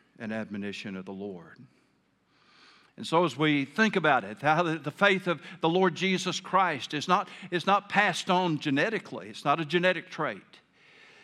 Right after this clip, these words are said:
As we think about how that it has to be learned and every generation has to learn it, there's more.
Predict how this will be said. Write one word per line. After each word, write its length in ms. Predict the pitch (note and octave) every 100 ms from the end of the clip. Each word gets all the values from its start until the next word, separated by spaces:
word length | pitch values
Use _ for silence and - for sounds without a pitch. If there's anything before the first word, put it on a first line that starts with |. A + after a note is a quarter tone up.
| -
As 120 | C#3
we 80 | D#3
think 240 | - G#3+
about 280 | G3+ F#3 F3
how 260 | D3 F#3+ F#3+
that 140 | E3+
it 60 | E3
has 280 | F#3 F#3+ -
to 60 |
be 120 | F#3 F#3
learned 460 | E3 F#3+ F#3 D3
and 120 | B2+
every 360 | D3+ G3+ F#3+ G3
generation 640 | D#3+ F#3+ F3+ F3+ E3+ F3+
has 260 | D#3+ F3 E3+
to 100 | -
learn 300 | D3 D#3+ F#3
it, 260 | - - - - - _ _ _ - - - C3+
there's 240 | B2 A2 C3+
more. 440 | C#3 F#3 C3 E2